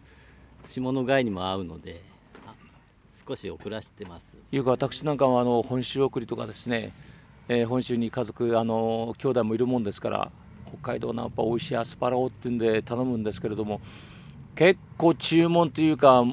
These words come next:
Speaker 2: 申し込みは早くするんですが、やっぱり朝もぎをというのがやっぱりモットーのようですけれども、
Speaker 1: そう。
Speaker 2: やっぱりそうですか？
Speaker 1: はい。まあ、大体朝になったらも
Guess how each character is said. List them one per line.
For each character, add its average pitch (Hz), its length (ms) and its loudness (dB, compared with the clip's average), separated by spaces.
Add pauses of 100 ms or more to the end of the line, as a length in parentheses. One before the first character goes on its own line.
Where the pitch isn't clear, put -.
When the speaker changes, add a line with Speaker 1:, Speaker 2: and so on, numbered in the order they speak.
Speaker 2:
申 143 240 4
し - 80 -2
込 151 140 2
み 147 120 0
は 135 120 2
早 143 240 2
く - 80 -14
す 135 120 -6
る 117 120 -2
ん 117 60 -6
で 104 100 -6
す 110 100 -12
が、 113 260 -2 (280)
や 160 60 -2
っ - 20 -14
ぱ 165 80 2
り - 60 -8 (220)
朝 170 360 2
も 175 220 2
ぎ 160 220 2
を 165 300 6 (760)
と 196 100 -6
い 214 40 0
う 208 40 0
の 196 100 0
が 170 80 4
や 139 80 2
っ 110 60 -4 (380)
ぱ 151 60 0
り 135 60 0
モ 147 180 -2
ッ - 160 -12
ト 143 140 4
ー - 20 0
の 123 100 -2
よ 151 200 4
う - 20 4
で 117 100 0
す - 120 -14
け 123 80 -4
れ 104 40 -8
ど 117 80 -4
も、 123 100 0
Speaker 1:
そ - 40 0
う。 - 0 -
Speaker 2:
や - 20 -2
っ - 20 -2
ぱ 175 40 2
り - 60 -2
そ 233 100 2
う - 60 0
で 117 60 -4
す - 100 -12
か？ - 120 -8 (120)
Speaker 1:
は 139 240 -8
い。 98 180 -10 (580)
ま 151 100 -10
あ、 139 40 -8
大 143 220 -4
体 143 360 -4 (1040)
朝 135 520 -2
に 123 100 -4
な 113 120 -4
っ - 20 -16
た - 140 -8
ら 117 100 -4
も 98 500 -8